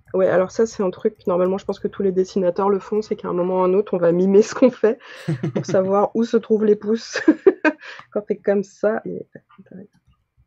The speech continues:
Speaker 2: Est-ce que ça t'est arrivé à tes débuts de te tromper de sens de pouce ?
Speaker 1: Oui, ça m'est arrivé aussi de me tromper de sens d'orteil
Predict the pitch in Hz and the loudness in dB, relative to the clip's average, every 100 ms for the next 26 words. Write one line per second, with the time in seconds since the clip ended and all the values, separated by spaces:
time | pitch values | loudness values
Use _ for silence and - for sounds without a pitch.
0 | _ _ _ _ _ - 120 151 160 143 | _ _ _ _ _ -12 -10 -6 -6 -4
1 | 127 113 113 123 123 117 107 107 120 123 | -4 -6 -4 -6 -6 -8 -10 -10 -10 -10
2 | 98 101 - 113 123 117 101 110 107 104 | -10 -12 -10 -10 -8 -10 -10 -12 -12 -14
3 | - 120 - _ _ _ _ _ - _ | -16 -18 -20 _ _ _ _ _ -20 _
4 | _ - 233 - - _ - 202 202 202 | _ -6 -6 -6 -12 _ -4 0 0 0
5 | 202 214 214 214 247 220 185 - 196 226 | 0 2 2 0 -2 0 0 -2 -2 -2
6 | 202 202 185 175 196 - 220 220 | -2 -4 -6 -4 -6 -2 0 0